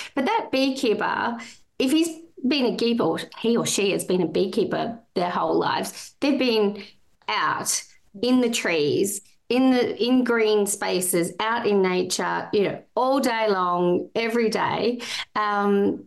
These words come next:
a-, and I imagine that <laughs> beekeeper to look a little bit my, like my pop,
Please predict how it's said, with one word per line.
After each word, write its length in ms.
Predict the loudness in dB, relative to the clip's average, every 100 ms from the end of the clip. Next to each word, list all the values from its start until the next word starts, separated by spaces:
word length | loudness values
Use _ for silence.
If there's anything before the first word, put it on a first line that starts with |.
| _
a-, 280 | -6 -4 -2
and 120 | 0
I 120 | 0
imagine 420 | 0 0 2 2
that 340 | 2 0 -4 -4
<laughs> 320 | -2 0 0
beekeeper 460 | 0 0 0 0 2
to 60 |
look 180 | 2 2
a 40 | 2
little 200 | 2 2
bit 160 | 2
my, 300 | 0 0 -2
like 300 | 0 0 0 -2
my 120 | -4
pop, 460 | -2 -2 -2 -6